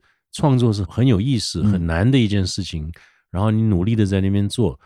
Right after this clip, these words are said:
Speaker 1: 会走到一个点，会说：“我在干什么？
Speaker 2: 嗯。
Speaker 1: 我为什么要做这个事？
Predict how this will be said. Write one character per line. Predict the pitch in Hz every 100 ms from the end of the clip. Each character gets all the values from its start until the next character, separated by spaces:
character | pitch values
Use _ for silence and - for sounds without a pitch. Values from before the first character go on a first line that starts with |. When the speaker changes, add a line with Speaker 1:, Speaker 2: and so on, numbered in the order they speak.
| _ _ _ _
Speaker 1:
会 | - 208
走 | 131 90
到 | 110 139
一 |
个 | 139
点， | 107 69
会 | 71 110
说 | - 127 127 _ _ _ _ -
：“我 | 85
在 | 123
干 | 135
什 | 85 62
么？ | - _ _ _ 113
Speaker 2:
嗯。 | 117 113 -
Speaker 1:
我 | 90
为 | 131
什 | 143
么 | 87
要 | 82
做 | 92 87
这 | 85
个 | 76
事？ | - 78